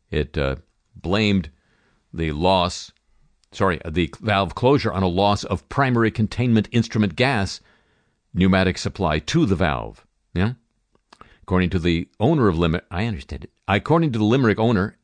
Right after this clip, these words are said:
Speaker 1: Exelon, the issue was a broken fitting associated with the valve. Technicians are completing the repairs,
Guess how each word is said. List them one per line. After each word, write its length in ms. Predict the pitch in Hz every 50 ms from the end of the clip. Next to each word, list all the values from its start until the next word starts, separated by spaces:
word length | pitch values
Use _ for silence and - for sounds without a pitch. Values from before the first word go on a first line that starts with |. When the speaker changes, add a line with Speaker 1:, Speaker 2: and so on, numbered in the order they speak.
| _ _
Speaker 1:
Exelon, 800 | - 214 214 - - - - 147 131 113 107 107 117 160 165 - _ _ _ - - _ _ _ _ _ _ _ _ _ _
the 120 | 90 95
issue 180 | 117 107 - 143
was 120 | 135 95
a 40 | 113
broken 320 | 85 - 147 147 - 131
fitting 320 | 113 - 180 175 143 127 120
associated 520 | 104 - 131 127 - - 131 120 117 110
with 100 | 117 131
the 80 | - 127
valve. 460 | 98 156 165 165 117 80 65 53 - _ _ _ _ _ _ _ _ _ _ _
Technicians 500 | 107 92 - - 131 127 - 127 98 95
are 80 | 104
completing 400 | 98 - 101 85 139 147 120 107
the 80 | 90 82
repairs, 540 | 78 69 - 101 101 117 131 135 127 -